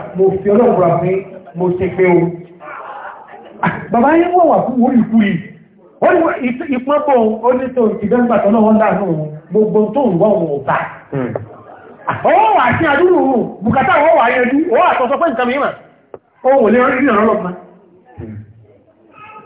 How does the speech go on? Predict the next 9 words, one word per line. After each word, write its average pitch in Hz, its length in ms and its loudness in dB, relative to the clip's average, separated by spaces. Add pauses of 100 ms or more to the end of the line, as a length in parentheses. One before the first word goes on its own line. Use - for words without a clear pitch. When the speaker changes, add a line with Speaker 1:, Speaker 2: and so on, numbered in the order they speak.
(1400)
Speaker 1:
Ẹ 240 160 0
wá 277 200 2 (120)
wo 233 200 0
àdúrà, 190 400 0 (520)
kò 220 160 -2
sí - 200 -2
ìtọ́rọ 202 300 2
mọ̀ 156 140 0
tó. 160 120 -2